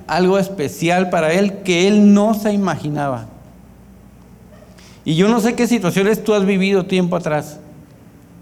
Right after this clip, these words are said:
Y yo quiero que voltees a, a tu lado y veas a toda la gente que está aquí. Véelos.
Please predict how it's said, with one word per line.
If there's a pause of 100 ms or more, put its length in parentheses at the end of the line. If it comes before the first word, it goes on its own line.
(3000)
Y
yo
quiero
que
voltees
a,
a
tu
lado
y
veas
a
toda
la
gente
que
está
aquí. (1500)
Véelos.